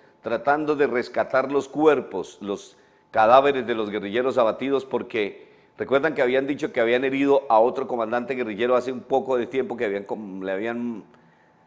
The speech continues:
dado algunos asesinos de esos. Pues bien, lo cierto es que ahora sí están las unidades en tierra de los, de los grupos especiales, las fuerzas especiales del ejército, rescatando los cadáveres para presentarlos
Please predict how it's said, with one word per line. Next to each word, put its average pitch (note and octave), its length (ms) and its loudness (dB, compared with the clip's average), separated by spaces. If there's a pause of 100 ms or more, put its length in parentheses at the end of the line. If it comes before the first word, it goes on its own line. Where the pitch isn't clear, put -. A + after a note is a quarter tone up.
(120)
dado C3 300 8
algunos A#2+ 360 0
asesinos A2+ 480 -2
de A#2+ 160 2
esos. B2+ 200 -4
Pues A2 240 -2
bien, B2+ 360 -2 (560)
lo C3 160 2
cierto C3+ 380 0
es B2+ 80 -4
que A#2+ 140 -2
ahora B2 580 2
sí C3 440 -6
están A#2+ 280 -4
las A2+ 140 -4
unidades G#2+ 380 -4
en G#2+ 100 -6
tierra A2+ 300 -2
de G#2+ 60 0
los, F#2+ 200 -12
de F2+ 220 -6
los D#2+ 520 -10
grupos A#2 380 -6
especiales, B2 560 -4 (320)
las F2+ 120 -6
fuerzas A2+ 360 -2
especiales G#2 480 -8
del G#2+ 100 -4
ejército, G#2 460 -4 (420)
rescatando A2+ 540 -4
los B2 140 -4
cadáveres A2+ 360 2
para F#2+ 300 -4
presentarlos G#2 720 -6